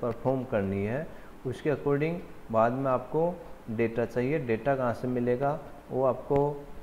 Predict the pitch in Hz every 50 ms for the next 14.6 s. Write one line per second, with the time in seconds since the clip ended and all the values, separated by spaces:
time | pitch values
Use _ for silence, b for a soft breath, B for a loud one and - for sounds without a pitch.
0 | - - 120 - - 117 - 147 143 147 147 147 151 147 - - 123 113 - 135
1 | 123 139 135 131 123 117 113 113 117 117 117 120 123 127 131 139 139 123 - -
2 | - 120 117 120 123 117 113 120 135 139 156 160 - - - - - - 117 110
3 | 110 117 123 123 127 139 151 151 139 131 - 147 143 131 120 - - - 135 139
4 | 139 135 139 139 - - 123 127 127 123 117 120 127 131 139 147 147 139 139 -
5 | - 147 135 123 123 120 117 117 117 117 120 123 123 123 135 131 117 - 127 120
6 | 123 127 160 185 185 - - 123 117 110 110 110 110 110 117 127 147 - 180 -
7 | - - 113 117 113 104 104 101 98 - - 120 120 120 123 117 - - - -
8 | 143 147 - 104 104 101 104 104 135 170 220 - - - - - 95 90 90 92
9 | 95 98 98 98 104 110 135 175 - - B B B B B B B - 127 -
10 | - - 135 120 113 110 107 104 110 117 135 151 180 202 - - - - - -
11 | - - - - - - - - - - - - - - 117 117 131 131 123 117
12 | 101 110 127 135 - - 147 131 117 113 113 113 - 147 151 139 131 139 139 143
13 | 143 143 131 127 - - - - 135 123 127 127 123 123 - 120 117 110 110 107
14 | 110 113 110 113 113 113 - - 190 202 196